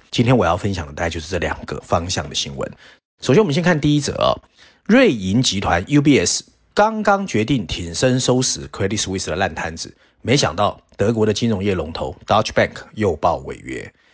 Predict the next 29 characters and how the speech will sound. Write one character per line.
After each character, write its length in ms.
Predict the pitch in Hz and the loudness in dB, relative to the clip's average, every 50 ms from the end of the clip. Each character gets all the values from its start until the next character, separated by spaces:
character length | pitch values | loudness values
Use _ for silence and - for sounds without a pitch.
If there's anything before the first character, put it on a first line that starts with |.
| _ _ _ - | _ _ _ -6
看 200 | - - 220 190 | -2 0 0 2
来 160 | 156 131 131 | 2 0 0
呢， 260 | 131 135 131 135 135 139 139 | 0 0 0 0 0 0 2
欧 120 | 156 160 | 4 4
美 160 | 156 127 95 | 4 4 2
银 140 | 87 92 104 | 0 -4 -6
行 220 | 98 98 87 90 87 | -4 -4 -4 -4 -4
从 180 | - 98 113 | -4 -2 0
二 60 | 147 | 2
零 120 | 139 117 110 | 2 2 2
零 120 | 110 107 | 2 2
八 140 | 113 117 117 | 4 2 2
年 140 | 110 101 101 | 2 -2 -4
以 60 | 92 | -4
来 100 | 78 78 | -6 -6
的 80 | 80 - | -8 -6
金 160 | - 120 117 | -6 -4 -4
融 140 | 107 98 98 | -4 -4 -4
风 180 | 107 107 110 | -4 -2 2
暴 240 | 110 120 107 - - - _ - | 2 2 2 2 -2 -8 _ -8
危 220 | - 98 98 104 110 | -2 0 0 0 0
机 320 | - - 123 120 127 - - | 0 0 0 0 0 0 0
到 180 | - 143 110 85 | 0 0 0 0
现 160 | - - 90 | -4 -6 -6
在 140 | 90 85 82 | -4 -6 -6
没 100 | 80 80 | -6 -8
有 140 | 80 82 82 | -10 -10 -10
解 180 | - - - - | -10 -12 -12 -14
除， 300 | - - - - - | -14 -16 -16 -18 -18